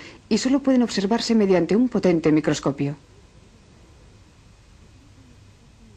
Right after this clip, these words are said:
La mayoría de las células constan de los mismos elementos básicos.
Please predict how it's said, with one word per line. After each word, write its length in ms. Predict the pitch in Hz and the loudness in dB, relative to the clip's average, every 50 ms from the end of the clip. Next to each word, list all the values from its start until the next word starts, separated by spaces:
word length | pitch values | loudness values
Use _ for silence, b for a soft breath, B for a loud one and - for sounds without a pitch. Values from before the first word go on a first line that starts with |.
| 95 92 87 - _ - - - - - - - - - - - - - - | -20 -20 -20 -20 _ -20 -20 -20 -20 -20 -20 -20 -20 -20 -20 -20 -16 -6 -2
La 140 | - 247 240 | 0 2 2
mayoría 420 | 240 233 220 240 240 277 302 294 | 2 2 2 2 2 2 0 0
de 80 | 247 196 | 0 0
las 140 | 180 165 - | 0 0 0
células 440 | - 196 190 180 165 165 165 165 - | 0 0 2 2 2 0 0 -2 -2
constan 400 | - 233 247 240 - - 254 240 | 0 0 0 0 0 0 0 0
de 60 | 220 | 0
los 160 | 208 185 - | 0 0 0
mismos 320 | 214 220 - 240 226 214 | 0 0 0 0 0 0
elementos 460 | 202 180 170 160 160 156 151 160 147 151 | 0 2 2 2 2 2 0 -2 -2 -2
básicos. 580 | 160 147 - 147 139 - 143 143 - - - | -4 -4 -4 -6 -8 -8 -8 -10 -10 -14 -16